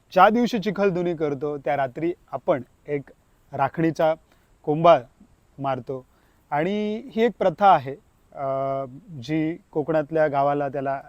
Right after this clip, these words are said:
राखणदाराला, अ, कोंबा देण्याची, कोंबडा देण्याची. आणि त्याच्यानंतर आपण तिथे गावठी पद्धतीने आपलं जे जीवनशाळेचा रांधाप आहे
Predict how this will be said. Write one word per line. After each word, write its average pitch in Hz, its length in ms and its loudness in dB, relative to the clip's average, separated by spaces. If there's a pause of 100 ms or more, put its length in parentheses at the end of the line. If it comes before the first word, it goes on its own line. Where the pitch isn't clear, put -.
राखणदाराला, 139 720 -8 (460)
अ, 131 400 -8 (140)
कोंबा 147 260 2
देण्याची, 127 440 -8 (420)
कोंबडा 156 280 4
देण्याची. 123 400 -8 (480)
आणि 196 180 4
त्याच्यानंतर 220 840 2 (600)
आपण 190 420 4 (340)
तिथे 175 340 2
गावठी 147 400 2
पद्धतीने 151 560 0
आपलं 127 320 -6
जे 147 320 2 (180)
जीवनशाळेचा 156 640 -2
रांधाप 147 400 6
आहे 110 120 -6